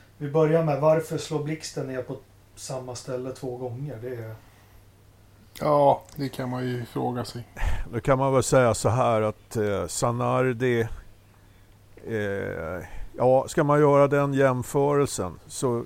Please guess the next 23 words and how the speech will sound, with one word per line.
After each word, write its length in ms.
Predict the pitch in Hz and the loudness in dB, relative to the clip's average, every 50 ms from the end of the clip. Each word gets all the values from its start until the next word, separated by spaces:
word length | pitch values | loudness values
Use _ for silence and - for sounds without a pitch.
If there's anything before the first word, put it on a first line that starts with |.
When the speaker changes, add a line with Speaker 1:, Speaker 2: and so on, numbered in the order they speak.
| - - | -6 -6
Speaker 3:
kan 140 | 143 127 | -4 -4
man 160 | 120 120 120 120 | -2 -4 -2 -2
väl 80 | 120 | 0
jämföra... 640 | 123 123 120 113 - 120 117 117 113 110 113 110 95 - - - - - - - - - - - - - - - - - - - - - - - - - - - - - - - - _ _ - - - | 0 0 -2 -2 -4 -2 0 0 2 2 2 0 -2 -4 -10 -20 -20 -20 -20 -20 -20 -20 -20 -20 -20 -20 -20 -20 -20 -20 -20 -20 -20 -20 -20 -20 -20 -20 -20 -20 -20 -20 -20 -20 -20 _ _ -20 -6 -2
Det, 160 | 127 117 113 | -2 -2 -2
det, 120 | 127 117 95 - - - - - - 147 - - | -4 -8 -10 -10 -12 -12 -12 -14 -16 -16 -14 -8
Sanardi 760 | - - - 156 147 147 143 143 147 147 151 147 151 151 143 | -2 4 4 6 6 6 6 6 6 6 4 4 4 4 4
har 140 | 143 147 139 | 4 4 2
ju 60 | 139 | 2
varit 320 | 135 135 135 120 - - | 2 2 2 2 2 0
en, 320 | 127 120 113 117 113 110 - - | -2 -2 -2 -2 -8 -10 -8 -6
en 300 | 120 113 107 107 107 107 | -4 -4 -4 -6 -8 -8
lirare 560 | 104 101 107 110 117 117 113 110 110 107 107 | -10 -8 -4 -2 0 0 2 0 0 0 -2
som 180 | - - 110 110 | -4 -6 -6 -6
har 60 | 107 | -6
gått 260 | 104 120 110 - - | -4 -6 -8 -8 -8
omkring 480 | 107 107 - - 104 101 104 101 98 101 | -10 -8 -6 -4 -4 -4 -4 -4 -8 -6
med 300 | 104 104 104 - 90 107 | -6 -6 -6 -4 -4 -4
en, 340 | 107 101 101 98 98 98 | -4 -4 -4 -6 -6 -6
eh, 680 | 101 101 98 101 98 95 92 87 92 95 98 - - - - | -6 -4 -4 -2 -2 -2 -4 -4 -6 -6 -6 -6 -8 -8 -10
trettio 500 | - - 143 123 - - - - - 123 | -6 -2 0 0 0 -2 -8 -6 -6 -6
meters, 840 | 107 104 101 107 101 - - - 113 98 - - - - - - 123 | -4 -4 -4 -4 -6 -6 -6 -4 -4 -4 -4 -6 -10 -10 -8 -6 -4
eh, 300 | 107 104 101 98 98 | -4 -2 -2 -4 -4